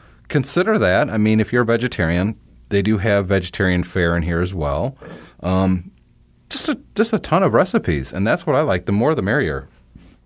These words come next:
If you know of a really good recipe app for the iPad, would you let me know, please? I don't care if it, you have to p-, buy it or not, um, free or five bucks or ten bucks. I don't really care about that. I just want something that's, um,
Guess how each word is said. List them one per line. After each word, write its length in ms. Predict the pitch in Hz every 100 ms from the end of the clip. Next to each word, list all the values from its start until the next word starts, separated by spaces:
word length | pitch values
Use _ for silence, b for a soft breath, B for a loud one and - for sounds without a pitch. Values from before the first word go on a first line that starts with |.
| _ _ _ _ _ _ -
If 200 | 123 131
you 220 | 156 196
know 260 | 165 135 131
of 220 | 110 98
a 60 | 98
really 280 | 107 117
good 420 | 104 107 104 101 - b b b
recipe 680 | 85 110 - - 139 131 -
app 240 | 95 -
for 180 | - 98
the 140 | 101 76
iPad, 460 | 92 101 117 113
would 160 | 107 85
you 80 | 78
let 180 | 104 139
me 100 | 131
know, 180 | 120
please? 300 | 120 - 120
I 60 | 135
don't 140 | 151
care 140 | - 165
if 100 | 135
it, 120 | 107
you 100 | 117
have 100 | 113
to 60 | -
p-, 140 | -
buy 300 | 80 80 98
it 80 | 98
or 80 | 85
not, 360 | 85 85 78 - B B B B -
um, 320 | 92 92 90
free 420 | - - 120 117 110
or 260 | 98 95
five 380 | - 85 80 82
bucks 240 | 87 90
or 60 | 85
ten 200 | 90 87
bucks. 200 | 87 -
I 80 | 101
don't 100 | 82
really 180 | 90 82
care 160 | 98
about 220 | 80 78 -
that. 260 | 85 - B B B -
I 120 | 170
just 200 | 226 -
want 160 | 147
something 300 | - 123 117 98
that's, 380 | 87 - - - _ - _ b b b b
um, 500 | - 104 107 107 107